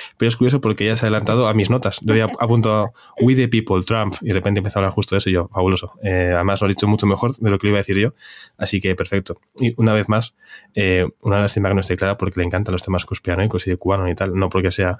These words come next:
<laughs> evidentemente, eh, partícipe de esas ideas, pero por el interés, ¿no? eh, humano que hay detrás de, de ciertas, eh, formas de pensar. Eh, pero respecto a este grupo de esta facción con, eh, con la que nos hemos encontrado,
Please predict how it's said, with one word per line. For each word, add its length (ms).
<laughs> 100
evidentemente, 760
eh, 300
partícipe 400
de 60
esas 160
ideas, 240
pero 180
por 240
el 100
interés, 420
¿no? 160
eh, 100
humano 460
que 120
hay 40
detrás 280
de, 260
de 160
ciertas, 440
eh, 200
formas 260
de 80
pensar. 280
Eh, 300
pero 140
respecto 260
a 40
este 120
grupo 400
de 440
esta 140
facción 400
con, 240
eh, 180
con 80
la 60
que 40
nos 80
hemos 160
encontrado, 480